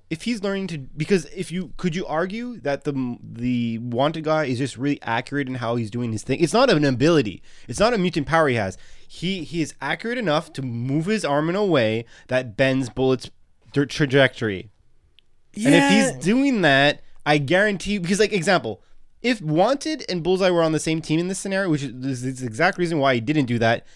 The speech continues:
Speaker 1: they would be
Speaker 2: Well,
Speaker 1: best
Speaker 2: Wesley.
Speaker 1: friends
Speaker 2: Wesley.
Speaker 1: in two seconds. They'd be like, they would be best
Speaker 2: Just killing
Speaker 1: friends.
Speaker 2: people together.
Speaker 1: They, yeah, the whole time. And he'd be like, "How did you do that?" "Oh, this is how I do it." "Well, how did you do it?" "This is how I did." Th-, that's, that's why I didn't put them on the same team.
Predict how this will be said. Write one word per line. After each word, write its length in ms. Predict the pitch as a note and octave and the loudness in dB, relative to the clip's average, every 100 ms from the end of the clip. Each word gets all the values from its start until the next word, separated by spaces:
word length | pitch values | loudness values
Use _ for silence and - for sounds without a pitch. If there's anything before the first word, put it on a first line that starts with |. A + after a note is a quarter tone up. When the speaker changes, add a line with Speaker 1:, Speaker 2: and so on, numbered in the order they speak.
| - | 2
Speaker 1:
they 120 | D3+ | 8
would 140 | G3+ F3+ | 8 8
be 80 | |
Speaker 2:
Well, 80 | F#3 | 8
Speaker 1:
best 280 | - F#3+ - | 10 8 6
Speaker 2:
Wesley. 40 | D#3 | 8
Speaker 1:
friends 460 | D#3 D#3 E3+ D#3+ | 8 8 4 0
Speaker 2:
Wesley. 380 | C#3+ C3 - A2+ | -2 -2 -2 0
Speaker 1:
in 160 | E3 D3 | 0 0
two 280 | - E3 | 2 4
seconds. 520 | D#3 C3 A2+ - - C#3 | 4 2 2 0 -2 4
They'd 160 | D#3+ | 8
be 80 | D#3 | 8
like, 200 | C#3+ - - - - - - - - - - | 8 4 -4 -20 -20 -20 -20 -20 -20 -20 -2
they 160 | F3 | 4
would 100 | E3+ | 6
be 60 | D3+ | 6
best 220 | C#3+ F3 | 4 4
Speaker 2:
Just 60 | A3+ | 4
killing 160 | G3+ | 2
Speaker 1:
friends. 80 | D3 | 2
Speaker 2:
people 180 | C#3 B2 | -4 -8
together. 280 | A#2 A2 G2+ | -10 -8 0
Speaker 1:
They, 100 | F3+ | 4
yeah, 160 | C#3+ - | 4 2
the 120 | C#3 | 4
whole 180 | E3 D3+ | 6 4
time. 280 | A#2 F2 - - | 2 -6 -16 -2
And 80 | D3+ | 4
he'd 100 | E3+ | 4
be 60 | E3+ | 4
like, 100 | E3+ | 2
"How 140 | B3+ | 0
did 100 | C#4+ | -2
you 60 | C#4 | -2
do 160 | F4 | 2
that?" 140 | F4 C#3+ | 2 2
"Oh, 120 | E3+ | -2
this 200 | G3 A3+ | -4 -4
is 40 | C4+ | -2
how 60 | G#3+ | -2
I 60 | |
do 120 | D3 D3+ | -2 -4
it." 20 | |
"Well, 120 | B3+ | -2
how 100 | C4+ | -2
did 140 | D#4 | -4
you 40 | F#4+ | -2
do 140 | G4 | -2
it?" 60 | C#4 | -2
"This 180 | F4 E4+ | -4 -4
is 60 | |
how 100 | D4+ | -2
I 100 | C#4+ | -4
did." 220 | A3 F#3 | 0 0
Th-, 140 | E3 G3+ | 0 0
that's, 180 | G#3+ - | 0 0
that's 300 | F3+ G3 F#3+ | -2 0 0
why 80 | |
I 40 | F3 | -2
didn't 140 | E3 | -2
put 100 | E3 | -6
them 140 | D3 C#3 | -6 -6
on 60 | |
the 60 | B2+ | -6
same 200 | A#2 G#2 | -6 -8
team. 220 | G2 | -10